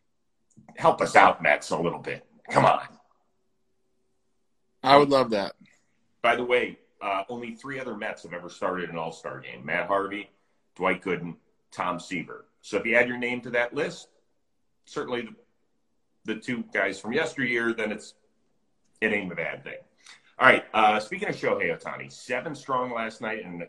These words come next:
Speaker 1: good bounce-back start against the Boston Red Sox, team with the best record in the American League. But I think David Fletcher was the biggest story.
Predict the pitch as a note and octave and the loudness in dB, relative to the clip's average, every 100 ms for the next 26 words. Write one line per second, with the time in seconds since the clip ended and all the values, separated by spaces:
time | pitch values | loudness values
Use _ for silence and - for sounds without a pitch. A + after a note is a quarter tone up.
0 | - A2+ - F#2+ G2+ - G2 G2 - - | -4 -4 0 -2 -2 -2 -6 -6 -6 -4
1 | F#2 F#2 F2 E2+ - E2 F2 F2 E2+ D#2+ | -2 -2 -6 -10 -6 -2 -2 -4 -6 -6
2 | D#2 - D2+ - - F#2 E2 - F2 - | -6 -6 -6 -6 -8 -8 -8 -4 -6 -4
3 | E2+ E2 F2 E2+ F2 E2+ - E2 D#2 C#2 | -6 -6 -8 -6 -2 -2 -2 -6 -6 -6
4 | - _ _ _ - A2 D#3 C#3 B2+ C3 | -10 _ _ _ 2 4 2 0 -4 -4
5 | - A#2 G#2+ - F2 F2 E2+ G2 G2+ - | -8 -6 -6 -6 -10 -12 -4 -4 -4 -10
6 | - E2+ C#2 - | -6 -6 -4 -10